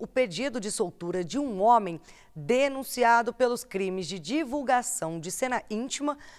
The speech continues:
perseguição e ameaça. De acordo com o tribunal local, o homem teria enviado fotos e vídeos com imagens íntimas da vítima para o esposo e para familiares dela.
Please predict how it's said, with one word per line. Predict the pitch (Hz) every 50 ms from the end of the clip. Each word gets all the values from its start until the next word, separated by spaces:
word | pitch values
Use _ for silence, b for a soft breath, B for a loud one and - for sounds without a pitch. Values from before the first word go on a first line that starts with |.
| B B -
perseguição | - 302 370 370 - - 302 262 202 202 - - 226 226 240 277 311 302 - - - -
e | 196 180
ameaça. | 160 151 170 233 285 233 160 143 - - - 156 139 - - _ _ _ _ _ _ _ _ _ _ _ _ _ _
De | - -
acordo | 302 - - 285 262 262 214 254
com | - - 262 254
o | 254
tribunal | - 262 262 214 233 247 240 233 233
local, | 226 220 214 - - 214 208 220 240 247 277 - _
o | 220
homem | 208 202 220 240 254 262 254
teria | 247 - 247 220 220 226 233 233 - -
enviado | 240 233 202 269 262 196 196 190 175 160 156 160
fotos | - - - - 214 262 349 - - 311 254 226
e | 208
vídeos | 139 180 220 226 185 214 - -
com | - 214 220
imagens | 208 185 175 175 190 196 175 202 226 202 - - _ -
íntimas | 220 247 294 320 - - 208 190 175 156
da | 151 170
vítima | 147 117 135 208 240 - - 214 208 190
para | - - 202 190 202
o | 226
esposo | 262 277 - - - - 226 208 220 240 220 - 240 B B B B B B
e | -
para | 196 - 226 220 226
familiares | 214 - 247 247 233 233 233 233 233 226 226 247 226 185
dela. | 160 185 185 185 175 160 156 135